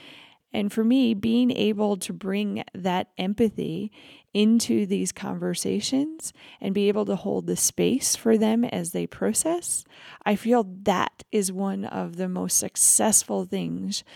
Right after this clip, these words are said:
you can do with one of these exploration conversations.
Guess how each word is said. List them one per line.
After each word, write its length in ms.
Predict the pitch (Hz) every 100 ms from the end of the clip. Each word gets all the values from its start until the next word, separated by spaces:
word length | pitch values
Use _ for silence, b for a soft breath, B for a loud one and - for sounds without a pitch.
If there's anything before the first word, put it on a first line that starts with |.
| B B
you 140 | 208
can 240 | 190 196 190
do 320 | 185 180 180
with 240 | - 185
one 240 | 180 180 180
of 160 | 180
these 260 | 170 170 175 -
exploration 680 | - - 180 175 170 202
conversations. 960 | 170 170 165 170 - - - - 196